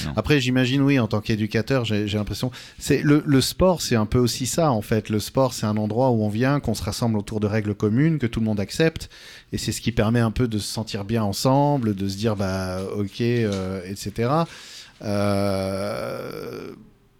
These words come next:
Speaker 2: c'est important de nourrir ça quand même pour le bien vivre ensemble. C'est,
Speaker 1: Oui.
Speaker 2: c'est, je veux dire, le sport, c'est encore cet espace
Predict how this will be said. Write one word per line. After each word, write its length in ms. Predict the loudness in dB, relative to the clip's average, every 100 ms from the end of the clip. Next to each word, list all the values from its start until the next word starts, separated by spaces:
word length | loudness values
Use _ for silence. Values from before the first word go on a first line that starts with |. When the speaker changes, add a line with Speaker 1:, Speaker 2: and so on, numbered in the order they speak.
| _ -6
Speaker 2:
c'est 120 | -2
important 340 | 0 2 2
de 60 | 4
nourrir 280 | 4 2 2
ça 200 | 0 2
quand 120 | 4
même 240 | 4 2
pour 160 | 2 0
le 60 |
bien 220 | 2 2 2
vivre 200 | 0 0
ensemble. 520 | 0 0 -2 -2 -4 -10 _ -20 -20 -20 _ -20 _ _ _ _ _ _ 0
C'est, 160 | 2 2 0
Speaker 1:
Oui. 120 | 2
Speaker 2:
c'est, 120 | 2 2
je 120 | 0
veux 60 | 2
dire, 160 | 2
le 120 | 2
sport, 320 | 0 2 2 2
c'est 180 | 0 2
encore 320 | 0 0 -2
cet 220 | -2 -2 -2
espace 680 | -4 2 2 2 -2 -12